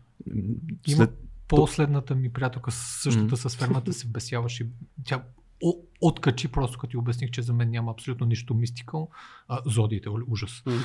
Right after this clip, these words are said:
Speaker 1: Не, не,
Speaker 2: А,
Speaker 1: по-скоро въпросът ми е, мислиш, че хората сме рационални същества?
Speaker 2: Не, не, разбира се.
Speaker 1: Нали?
Speaker 2: Ние сме изключително емоционални и сме подвластни на ужасно много, а,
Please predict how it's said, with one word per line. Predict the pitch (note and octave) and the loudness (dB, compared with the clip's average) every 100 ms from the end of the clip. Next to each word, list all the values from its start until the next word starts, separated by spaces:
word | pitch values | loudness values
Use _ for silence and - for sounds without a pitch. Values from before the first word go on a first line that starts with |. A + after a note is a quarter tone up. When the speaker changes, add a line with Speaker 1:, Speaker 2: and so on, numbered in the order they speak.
| - - - | -4 -2 6
Speaker 1:
Не, | F3+ | 6
не, | |
Speaker 2:
А, | D3+ | 8
Speaker 1:
по-скоро | E3 - F3 | 6 6 6
въпросът | D3 - D#3+ E3 | 4 4 4 4
ми | |
е, | C#3+ | 4
мислиш, | C3+ E3+ | 4 2
че | - - | -2 0
хората | D#3+ D#3 D#3 | 4 4 4
сме | D3 | 6
рационални | B2+ A#2+ A#2+ B2 B2+ | 6 6 6 8 6
същества? | - - - A#2+ G#2+ | 4 0 0 6 8
Speaker 2:
Не, | |
не, | G2 E2+ | 8 4
разбира | F2+ G2+ D#3+ E3 | 0 -4 -4 -4
се. | - B2+ G#2 | -6 -6 -2
Speaker 1:
Нали? | G2+ G#2 C#3+ B2+ _ _ - | 6 8 8 4 _ _ -6
Speaker 2:
Ние | G2+ G2 | -2 -2
сме | - A#2+ A#2+ | 0 0 0
изключително | - - - - A2 | -4 -12 -12 -2 0
емоционални | A2 A2+ - A2+ A#2+ D3 D#3+ | 2 0 0 2 2 0 0
и | |
сме | C3 A#2+ A#2 - | -2 -2 -4 -4
подвластни | - B2 B2 A#2+ A2+ - | 0 2 2 2 0 2
на | B2 | 4
ужасно | A#2+ A#2+ A2 B2 | 4 2 -2 0
много, | A2 A2 G#2+ A2 A2 A2 - - - - | 2 2 0 -2 -2 -4 -12 -20 -20 -14
а, | - A#2+ | -2 0